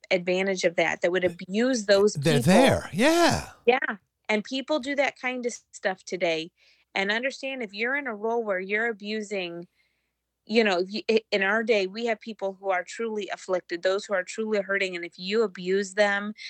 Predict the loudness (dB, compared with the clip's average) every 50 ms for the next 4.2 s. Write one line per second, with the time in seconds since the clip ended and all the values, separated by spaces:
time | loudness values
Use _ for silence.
0 | -16 -18 _ -4 0 0 0 0 0 -2 -2 -4 -4 -4 -4 -6 -4 -4 -2 -2
1 | -2 -4 -4 -6 -8 -8 -8 -8 -6 -4 -4 -2 -2 -2 -2 0 -2 -2 -4 -2
2 | 0 2 2 0 0 -4 -10 -8 -6 -6 -4 0 0 0 0 0 -2 -2 0 0
3 | 0 2 0 0 0 -2 -2 -2 0 0 0 0 -2 0 2 2 2 2 2 -2
4 | -4 -4 -8